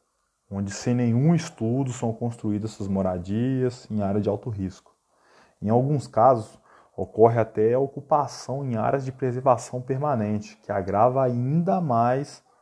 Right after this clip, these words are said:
essa situação local. Isso é algo muito sério, porque no momento em que é feito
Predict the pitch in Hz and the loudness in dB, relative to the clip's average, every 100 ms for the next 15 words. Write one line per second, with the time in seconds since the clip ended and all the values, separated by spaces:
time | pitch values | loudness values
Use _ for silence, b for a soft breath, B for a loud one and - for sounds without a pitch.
0 | _ 110 - 110 113 113 - 120 135 - | _ -10 -8 -4 -2 -4 -6 -4 -4 -2
1 | 92 90 - _ _ _ _ b b b | -6 -6 -10 _ _ _ _ b b b
2 | b b 101 95 - 113 117 120 127 117 | b b -10 -10 -6 -4 0 2 0 -2
3 | 135 - - 101 117 110 - - 98 98 | -4 -4 -8 2 2 2 -6 -8 -6 -6
4 | - 107 110 107 101 95 92 95 107 110 | -4 0 0 0 0 -2 -4 -4 -2 0
5 | 107 117 135 131 127 - 110 117 113 98 | 0 -2 -4 -4 -6 -6 -2 -2 -2 -10